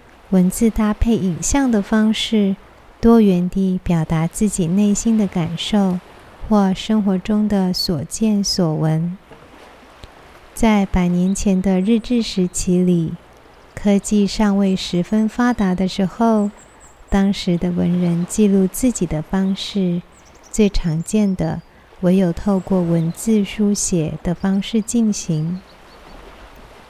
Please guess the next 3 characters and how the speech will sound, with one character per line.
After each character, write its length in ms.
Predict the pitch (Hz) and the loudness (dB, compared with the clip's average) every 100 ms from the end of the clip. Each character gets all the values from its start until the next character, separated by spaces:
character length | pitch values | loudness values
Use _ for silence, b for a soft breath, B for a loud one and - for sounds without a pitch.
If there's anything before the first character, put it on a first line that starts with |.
| - - - - - - - - - - - - - | -20 -20 -20 -20 -20 -20 -20 -20 -20 -20 -20 -20 -20
在 200 | - 254 | -4 0
台 260 | 240 - 190 | 0 2 2
湾， 460 | 185 202 208 220 | 4 2 2 0